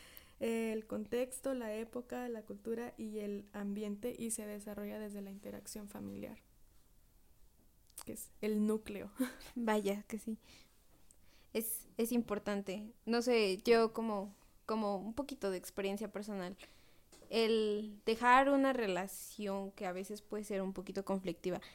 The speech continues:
Speaker 2: del tipo que sea, sea amistosa, sea amorosa, sea, mm, familiar, pero el haber salido a veces de un tipo y experimentado este tipo de cosas, es importante tenerlas en cuenta, no bloquearlas, recordar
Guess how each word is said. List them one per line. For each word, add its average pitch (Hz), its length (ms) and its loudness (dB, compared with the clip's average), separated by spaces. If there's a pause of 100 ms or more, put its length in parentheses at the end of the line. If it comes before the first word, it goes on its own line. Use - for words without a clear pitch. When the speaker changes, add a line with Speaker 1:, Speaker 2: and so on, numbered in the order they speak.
(120)
Speaker 2:
del 196 240 6
tipo 214 240 0
que 196 120 2
sea, 185 180 2
sea 185 140 0
amistosa, 220 680 -2
sea 180 520 0 (180)
amorosa, 196 580 2
sea, 185 320 2 (280)
mm, 185 360 -6 (240)
familiar, 196 500 4 (380)
pero 208 160 4
el 214 360 0
haber 214 460 4 (100)
salido 226 520 2
a 214 40 4
veces 214 340 0
de 196 220 0
un 202 280 0
tipo - 480 -4
y 226 120 8
experimentado 208 680 2
este 240 240 -2
tipo 220 340 0
de 202 140 2
cosas, 208 380 0 (300)
es 226 160 6
importante 226 520 6
tenerlas 196 440 8
en 180 100 2
cuenta, 190 380 0 (120)
no 202 240 2
bloquearlas, 196 800 -2 (440)
recordar 202 560 2